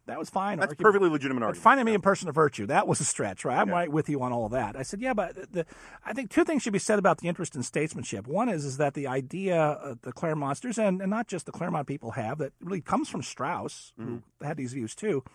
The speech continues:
Speaker 1: is that the idea of statesmanship, of sort of high ideals of political practice,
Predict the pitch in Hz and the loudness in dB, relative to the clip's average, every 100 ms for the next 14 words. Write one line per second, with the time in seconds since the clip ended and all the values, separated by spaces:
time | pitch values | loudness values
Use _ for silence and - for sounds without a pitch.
0 | - - - 175 190 180 180 247 240 165 | -20 -18 -10 -2 2 2 4 2 2 0
1 | 185 - - - 190 196 - - 104 - | -4 -6 -6 0 0 0 -6 -6 -6 -4
2 | 110 95 - 110 - 131 107 - 170 170 | -6 -6 -10 -10 -6 -6 -6 -6 -2 0
3 | 175 151 147 127 143 147 139 120 - 135 | 0 0 -4 -6 -4 -4 -4 -6 -6 -6
4 | - 110 143 131 107 101 | -8 -6 -6 -6 -8 -14